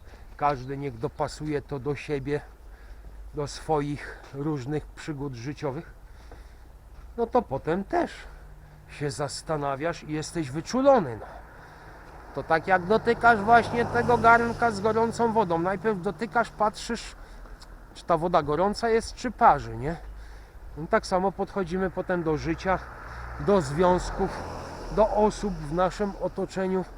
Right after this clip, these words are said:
Tak ze spokojem obserwujemy, próbujemy, że tak to nazwę, macamy, czy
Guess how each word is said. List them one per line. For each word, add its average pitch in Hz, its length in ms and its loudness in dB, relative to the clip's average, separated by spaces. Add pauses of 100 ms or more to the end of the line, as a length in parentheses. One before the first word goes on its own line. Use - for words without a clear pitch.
(1120)
Tak 226 220 0
ze 196 260 2
spokojem 127 800 -2
obserwujemy, 156 1080 -2 (680)
próbujemy, 165 760 -2 (1300)
że 160 180 -2
tak - 320 0
to 160 160 -2
nazwę, 165 500 2
macamy, 170 760 0
czy 139 340 -6